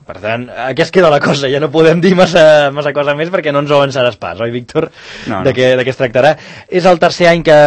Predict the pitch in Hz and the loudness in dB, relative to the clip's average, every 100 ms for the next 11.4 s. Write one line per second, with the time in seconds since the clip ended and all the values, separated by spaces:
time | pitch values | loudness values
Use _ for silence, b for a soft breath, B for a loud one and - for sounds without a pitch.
0 | 143 131 - 143 135 135 127 131 123 120 | 4 2 0 0 2 2 0 0 -2 -2
1 | 117 135 - 135 127 175 170 175 170 160 | -2 -4 -4 -2 0 0 0 -2 -2 0
2 | 160 151 147 135 135 131 160 175 B B | 2 2 0 -4 -4 -2 -4 -4 B B
3 | 123 131 135 120 160 190 135 127 135 143 | -4 -4 -4 -6 -6 -4 -6 -6 -6 -4
4 | 127 117 117 - 120 110 107 101 120 117 | -2 -2 -6 -4 -4 -4 -6 -6 -6 -6
5 | 113 127 110 110 110 104 92 90 135 107 | -8 -8 -8 -8 -10 -10 -12 -12 -12 -10
6 | 110 101 85 - 175 170 190 123 110 110 | -10 -12 -16 -8 -6 0 0 -2 -8 -8
7 | 104 110 104 107 110 95 113 95 104 104 | -10 -10 -10 -8 -6 -6 -8 -10 -8 -10
8 | 101 98 95 98 113 120 117 113 101 95 | -10 -10 -14 -14 -12 -8 -6 -8 -12 -14
9 | 90 - 117 131 120 117 110 110 135 147 | -14 -12 -6 -6 -4 -8 -10 -8 -6 -6
10 | 147 131 117 117 110 104 107 113 107 104 | -4 -4 -4 -6 -8 -8 -8 -6 -4 -6
11 | 101 - 127 131 | -8 -8 -8 -8